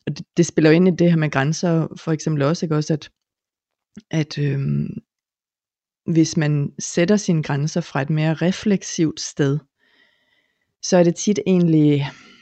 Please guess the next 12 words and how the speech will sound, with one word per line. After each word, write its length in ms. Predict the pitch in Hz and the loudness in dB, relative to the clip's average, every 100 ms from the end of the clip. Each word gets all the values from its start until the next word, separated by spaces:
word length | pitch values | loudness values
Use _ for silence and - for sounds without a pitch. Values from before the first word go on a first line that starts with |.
| _ _ _ _ _ - 147 - - - - | _ _ _ _ _ -12 -12 -12 -20 -20 -8
hvad 120 | 156 | -4
kan 80 | 165 | -2
man 60 | 160 | -2
sige, 140 | 165 | 0
ikke 200 | 160 - 170 | 0 0 2
de 60 | |
reelle 220 | 160 165 - | 4 2 0
grænser, 380 | 123 143 160 | 0 -2 -2
men 160 | 160 156 | 0 0
mere 220 | 156 160 | 2 2
nogle 220 | 170 156 - | 0 0 -2
overlevelses, 1040 | 160 180 185 160 143 143 147 - - | 0 2 2 2 0 -4 -8 -10 -14